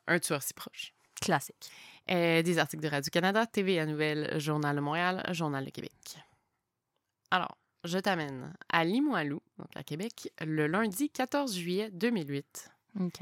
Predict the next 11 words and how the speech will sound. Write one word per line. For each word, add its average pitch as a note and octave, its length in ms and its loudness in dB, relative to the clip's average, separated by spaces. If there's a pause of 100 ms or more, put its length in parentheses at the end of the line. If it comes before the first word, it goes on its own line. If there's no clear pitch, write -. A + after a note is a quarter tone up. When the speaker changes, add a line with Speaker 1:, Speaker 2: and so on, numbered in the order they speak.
(340)
Speaker 1:
Il A3 140 2
est A#3 60 4
seize A3 320 0
heures. - 440 -12 (1000)
Une F#3+ 140 2
infirmière D3+ 600 0
de D#3 80 0
la F3 140 2
clinique C4 340 -2
médicale G#3 580 0
Gifford F#3 540 -2